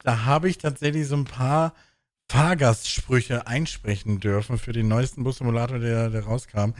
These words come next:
Äh, war eine witzige Nummer, weil mir dann Leute dann auch irgendwie geschrieben haben, „Hey Kalle, du warst grad bei mir im Bus und hast mir deine Fahrkarte gezeigt.“ So, ja,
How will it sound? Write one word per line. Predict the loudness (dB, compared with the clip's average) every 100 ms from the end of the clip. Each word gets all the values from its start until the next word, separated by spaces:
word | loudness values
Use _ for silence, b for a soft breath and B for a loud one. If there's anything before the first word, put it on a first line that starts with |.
| B B B
Äh, | 4 4 4 4 4
war | 6 6
eine | 4 4 4
witzige | 2 2 4
Nummer, | 6 6
weil | 4
mir | 2
dann | 2
Leute | 0 0 -2
dann | -2
auch | 0
irgendwie | 0 0
geschrieben | -2 -2 -2
haben, | -2
„Hey | -2
Kalle, | -2 0 0
du | -2 -2 0
warst | -2
grad | 0 -2
bei | 0
mir | 0 2
im | 0 0
Bus | 0 0
und | 0 2
hast | 0
mir | -2 0
deine | 0 0
Fahrkarte | -2 -8 -6 -8 -4
gezeigt.“ | -4 -2 -2 -2
So, | -2
ja, | -2 -2